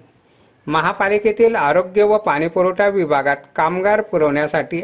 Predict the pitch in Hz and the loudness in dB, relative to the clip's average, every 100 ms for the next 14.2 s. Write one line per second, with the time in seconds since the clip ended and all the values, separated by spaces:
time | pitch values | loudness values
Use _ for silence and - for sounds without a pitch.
0 | - 147 143 - 196 202 185 185 196 208 | -6 -4 -2 -2 -2 -2 -4 -2 0 0
1 | 185 139 156 151 143 151 - 131 135 143 | 0 -2 -2 -2 -2 -2 -2 0 0 -2
2 | - 110 - _ _ _ _ _ _ _ | -4 -6 -8 _ _ _ _ _ _ _
3 | _ _ - 156 180 214 208 214 220 220 | _ _ -6 -2 -2 0 0 0 -2 0
4 | 226 208 156 190 190 208 185 160 170 175 | 0 0 0 0 0 0 2 0 2 0
5 | 175 196 180 127 143 143 180 202 220 196 | 0 -4 -4 -6 -6 0 2 2 0 -2
6 | 147 156 151 - - _ _ 175 180 185 | 0 2 2 0 -16 _ _ 0 0 2
7 | 220 220 175 139 151 165 156 160 196 196 | 2 2 -2 -2 -4 -2 -2 0 0 0
8 | 170 147 131 131 110 - _ _ _ 175 | 0 2 0 -2 -6 -18 _ _ _ -4
9 | 175 214 196 208 220 226 180 165 156 156 | -2 -2 0 -2 0 0 2 2 2 2
10 | 156 165 180 196 208 220 214 180 156 151 | 0 0 0 0 0 0 0 0 0 0
11 | 156 175 165 202 208 175 160 165 185 214 | -2 -2 0 0 0 0 0 0 -2 -2
12 | 214 156 131 143 165 175 185 175 202 196 | -2 -4 -4 -4 -2 0 -2 -4 -4 -2
13 | 208 180 135 151 151 131 143 151 151 120 | 0 0 0 -2 0 0 0 0 0 -2
14 | 113 | -6